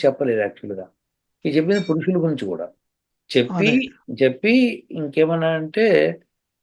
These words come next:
Speaker 1: ఎందుకు చెప్పాల్సి వచ్చిందంటే, ఇప్పుడు ప్రపంచంలో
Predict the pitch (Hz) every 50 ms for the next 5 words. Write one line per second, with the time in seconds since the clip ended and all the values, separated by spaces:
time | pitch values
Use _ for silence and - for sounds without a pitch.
0 | _ _ _ - 151 151 151 170 190 220 208 208 196 180 185 185 170 160 147 156
1 | 147 - - 165 156 147 147 147 147 - 190 180 170 165 170 - 151 156 175 180
2 | 170 170 - 139 135 - 180 180 180 180 190 190 180 180 180 180 180 180 175 175
3 | 175 175